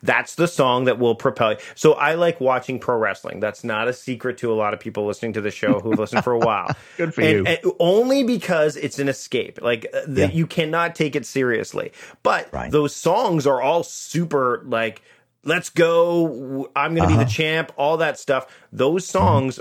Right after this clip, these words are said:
Speaker 1: are on my playlists every once in a while. Why?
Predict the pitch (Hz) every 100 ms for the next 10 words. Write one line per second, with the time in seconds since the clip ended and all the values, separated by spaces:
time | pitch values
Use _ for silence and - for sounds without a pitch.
0 | - 131 131 123 123 127 143 143 156 175
1 | 180 117 104 - - 117 123 110 104 -
2 | 110 98 98 90 104 104 107 113 175